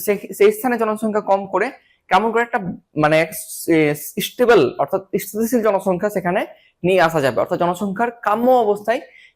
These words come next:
কিভাবে নিয়ে আসা যাবে, সেটা হচ্ছে জনসংখ্যা নিয়ন্ত্রণ। তাহলে আমরা দেখব যে জনসংখ্যা নিয়ন্ত্রণ কি। জনসংখ্যা নিয়ন্ত্রণ হলো জনসংখ্যাকে অতিরিক্ত কমতে না দেওয়া বা অতিরিক্ত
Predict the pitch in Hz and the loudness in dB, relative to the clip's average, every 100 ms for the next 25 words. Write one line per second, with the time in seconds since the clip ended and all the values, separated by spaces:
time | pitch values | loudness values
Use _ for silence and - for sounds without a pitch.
0 | - 202 214 214 185 180 175 180 233 208 | -2 2 2 2 0 2 0 0 0 0
1 | 180 180 165 156 160 180 185 170 127 110 | 0 0 -2 0 0 0 2 2 2 -4
2 | 113 _ _ _ 220 240 247 220 226 220 | -6 _ _ _ 4 6 6 4 2 6
3 | 254 427 185 196 185 208 240 254 254 240 | 4 4 0 0 2 0 2 2 4 2
4 | 233 214 196 190 208 196 208 254 247 262 | 2 2 -2 -2 0 0 0 -2 0 2
5 | 226 202 208 202 208 196 185 180 185 185 | 2 -2 -2 2 2 2 0 0 -2 -2
6 | 180 214 226 _ _ _ 156 160 180 - | 0 -2 -4 _ _ _ -4 -2 -4 -2
7 | 175 175 - 180 214 220 233 214 196 196 | -4 -4 -2 0 0 0 2 4 2 4
8 | 214 202 170 156 151 - - | 4 6 4 2 -4 -4 2